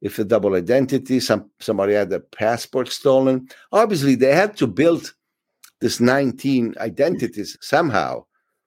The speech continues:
So you have to start from real people somewhere. Some of them, they may be composite pictures of people who never existed. I mean, you can take a chin from one person and, and, and the eyes from another person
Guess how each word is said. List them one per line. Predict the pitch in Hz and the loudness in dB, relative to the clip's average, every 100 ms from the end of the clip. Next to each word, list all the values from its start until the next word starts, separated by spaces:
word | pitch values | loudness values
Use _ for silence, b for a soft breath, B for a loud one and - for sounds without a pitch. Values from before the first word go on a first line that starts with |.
| _ | _
So | - 123 | 0 2
you | 117 | 4
have | 170 180 | 2 0
to | 127 | -8
start | - - 151 - | -6 -2 -2 -2
from | 110 85 | -4 -4
real | 90 80 | -4 -6
people | 78 92 80 | -6 -10 -10
somewhere. | 78 85 78 69 73 107 - _ _ _ _ _ _ _ _ | -10 -8 -8 -8 -8 -8 -12 _ _ _ _ _ _ _ _
Some | - 175 165 | 0 2 2
of | 123 | 2
them, | 127 113 | 2 2
they | 110 | 2
may | 101 104 | 2 0
be | 90 92 | -2 -10
composite | - 117 131 113 95 - | -2 -2 0 -4 -6 -4
pictures | 95 - 95 | -6 -4 -6
of | 92 - | -6 -6
people | 101 101 | -4 -2
who | 90 | 0
never | 92 90 87 | 0 0 -2
existed. | 73 180 208 87 | 0 -2 0 0
I | 82 | 0
mean, | 95 | -2
you | 87 | -2
can | 92 | -2
take | 101 - | -2 -4
a | |
chin | - - 131 | -8 -4 -4
from | - 101 | -2 -2
one | 90 85 | -2 -2
person | 110 139 98 87 b b b | -4 -4 -4 -8 b b b
and, | 107 107 | -4 -2
and, | 92 104 | -2 -2
and | 92 104 | -4 0
the | 107 | 0
eyes | 123 - | 0 -2
from | 95 | -6
another | 98 156 208 | -2 0 0
person | 104 98 - 101 127 | 0 -4 -4 -8 -8